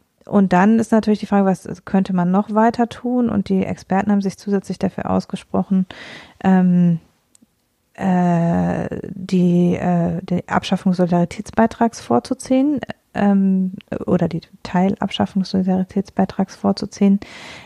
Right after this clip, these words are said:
Ähm, das sagen sie aber selbst, halten sie für vor allem eine psychologische Maßnahme, äh, weil ja klar ist, dass, äh, wa-, dass größere Teile der Bevölkerung davon gar nicht profitieren. Aber es ist natürlich so ein, das ist dann so eine whatever it takes quasi, äh, Message,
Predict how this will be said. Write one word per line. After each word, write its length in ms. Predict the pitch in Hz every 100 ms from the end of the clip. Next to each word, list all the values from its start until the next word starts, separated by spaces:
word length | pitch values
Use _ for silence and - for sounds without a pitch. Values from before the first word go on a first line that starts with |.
| -
Ähm, 460 | 190 185 185 180 - 214 -
das 340 | - 175 - - - -
sagen 340 | 185 185 208
sie 80 | 190
aber 160 | 185 180
selbst, 320 | 185 196 -
halten 160 | 185
sie 100 | 180
für 160 | 185 -
vor 220 | - -
allem 160 | 185 190
eine 200 | - 180
psychologische 600 | - 180 180 185 214 214
Maßnahme, 800 | 202 208 - 220 220 220 247 294 _ _ _ - - - - _
äh, 240 | - 180 180
weil 260 | 175 180 185
ja 140 | 185
klar 360 | - 175 185 202
ist, 120 | -
dass, 200 | 185 -
äh, 280 | - 180 180 -
wa-, 460 | 180 175 - - -
dass 320 | 190 - - _ _
größere 340 | - 185 - 196
Teile 240 | - 180
der 140 | 175 185
Bevölkerung 420 | - 185 - 180
davon 240 | 175 185
gar 140 | 175 170
nicht 160 | 156
profitieren. 640 | 175 156 - 185 202 233
Aber 180 | 220 170
es 80 | 175
ist 120 | -
natürlich 360 | 175 - 180 170
so 100 | -
ein, 160 | 170 170 - - - _
das 180 | 175 185
ist 140 | -
dann 100 | 180
so 60 | 175
eine 180 | 170 165
whatever 380 | 160 175 170
it 100 | 170
takes 320 | - 185 - -
quasi, 380 | 185 175 175
äh, 200 | 175 180
Message, 500 | 175 180 - 240 -